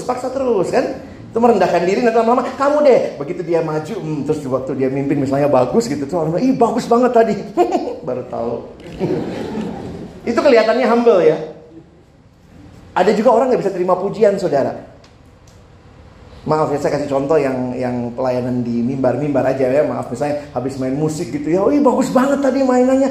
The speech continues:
"Itu bukan saya, bukan saya." "Terus siapa tadi?" <laughs> Eh, seorang senior saya bilang, "Seringkali kita juga tidak belajar terima pujian. Harus belajar terima pujian.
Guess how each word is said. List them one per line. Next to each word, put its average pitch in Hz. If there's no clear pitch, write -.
"Itu 403
bukan 294
saya, 311
bukan 262
saya." 269
"Terus 370
siapa 294
tadi?" 190
<laughs> -
Eh, 135
seorang 135
senior 139
saya 139
bilang, 147
"Seringkali 277
kita 311
juga 247
tidak 170
belajar 170
terima 143
pujian. 120
Harus 240
belajar 233
terima 147
pujian. 117